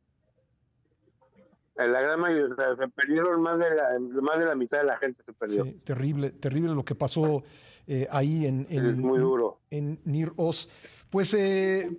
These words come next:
Speaker 2: Benito, nuevamente nuestra solidaridad con,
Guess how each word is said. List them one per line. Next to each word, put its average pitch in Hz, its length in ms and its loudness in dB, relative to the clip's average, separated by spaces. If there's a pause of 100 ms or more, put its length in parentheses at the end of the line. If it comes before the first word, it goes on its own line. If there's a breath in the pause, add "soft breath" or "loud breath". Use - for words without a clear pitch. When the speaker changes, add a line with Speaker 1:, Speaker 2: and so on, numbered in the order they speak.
(140)
Speaker 2:
Benito, 214 540 2
nuevamente 214 800 0
nuestra 160 380 -2
solidaridad 170 640 2
con, 139 480 -4